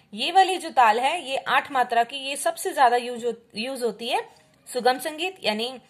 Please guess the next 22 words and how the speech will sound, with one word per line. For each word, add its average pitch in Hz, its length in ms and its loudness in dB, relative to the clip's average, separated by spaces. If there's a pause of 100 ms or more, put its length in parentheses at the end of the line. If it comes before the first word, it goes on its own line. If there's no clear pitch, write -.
(1120)
गीत, 214 420 -4
गजल, 208 460 4
भजन, 208 480 0 (400)
उनमें 262 480 -4 (540)
लोकगीत 208 680 -2 (360)
जो 185 180 -6
आप 190 280 8
फोक 339 260 4
सॉन्ग 220 240 -2
सुनते 220 400 -6
हैं, 381 340 -2 (760)
जैसे 202 360 -4
राजस्थान 196 640 2
के 196 260 -4
हरियाणवी 196 720 -4
सॉन्ग, 185 460 -6
ये 240 100 -6
सब 233 180 -6
लोकगीत 185 540 -8
होते 156 260 -10
हैं, - 140 -16 (380)
तो 226 60 -10